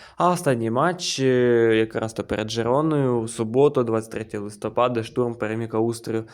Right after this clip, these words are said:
Клагенфурт за рахунком сім нуль. В австрійській Бундеслізі «Штурм» іде на першій позиції. Після чотирнадцяти турів команда набрала тридцять два залікових бала, десять перемог, дві нічі та дві поразки. В австрійської команди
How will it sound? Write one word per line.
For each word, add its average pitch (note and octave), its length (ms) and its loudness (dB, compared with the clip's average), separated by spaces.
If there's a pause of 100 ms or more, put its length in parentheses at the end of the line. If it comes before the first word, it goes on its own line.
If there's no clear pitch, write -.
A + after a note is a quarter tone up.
(400)
Клагенфурт B2 720 0
за A2+ 140 -4
рахунком A2+ 440 -8
сім - 240 -10
нуль. - 300 -10 (220)
В - 40 -14 (120)
австрійській F3 460 -2
Бундеслізі C#3+ 920 2
«Штурм» B2+ 360 0
іде A2+ 160 0
на A2 120 2
першій G#2+ 300 -6
позиції. C#3+ 1000 2
Після A#2+ 280 -4
чотирнадцяти A2+ 580 -4
турів C#3+ 340 0
команда A2+ 340 -2
набрала A2 460 0
тридцять A#2 420 -2
два A2+ 180 0
залікових A2 440 -4
бала, C#3 420 0
десять A2 400 -4
перемог, B2+ 460 -2
дві A2 160 -4
нічі G#2+ 320 -6
та G#2+ 180 -2
дві A2+ 160 -2
поразки. A2+ 640 -6
В G#2 60 -8
австрійської G#2+ 580 -8
команди D3 640 0